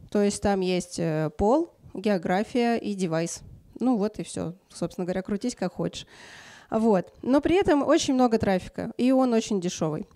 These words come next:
И мы решили все-таки покрутиться, потому что иногда количество может все-таки перерасти в качество.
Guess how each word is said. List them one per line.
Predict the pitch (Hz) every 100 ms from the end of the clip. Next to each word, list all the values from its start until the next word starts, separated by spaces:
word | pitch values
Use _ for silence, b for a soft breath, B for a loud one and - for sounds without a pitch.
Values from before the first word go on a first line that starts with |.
| -
И | 226
мы | 262
решили | 302 262 262 240
все-таки | 220 214 - 202
покрутиться, | 220 233 240 370 -
потому | - 196 202 214
что | - 202
иногда | 196 190 247 269 233 -
количество | 208 214 233 - 196
может | 214 -
все-таки | 196 - 185
перерасти | 185 180 180 - 196
в |
качество. | - 156 - -